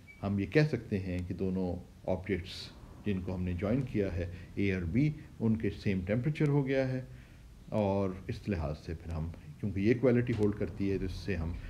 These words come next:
एक temperature की definition या temperature, अ, की expression हम हासिल कर सके।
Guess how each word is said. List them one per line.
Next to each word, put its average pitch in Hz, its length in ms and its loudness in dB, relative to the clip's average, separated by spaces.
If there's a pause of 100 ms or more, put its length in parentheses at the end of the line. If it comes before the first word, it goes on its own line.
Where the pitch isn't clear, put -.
(180)
एक 95 180 -4
temperature 117 420 2 (760)
की 104 80 0
definition 92 640 -2
या 92 80 0
temperature, 107 460 0
अ, - 160 -6 (1200)
की 101 60 -4
expression 98 480 -4
हम 78 240 -6 (540)
हासिल - 240 -4
कर 90 180 -6
सके। 120 320 -4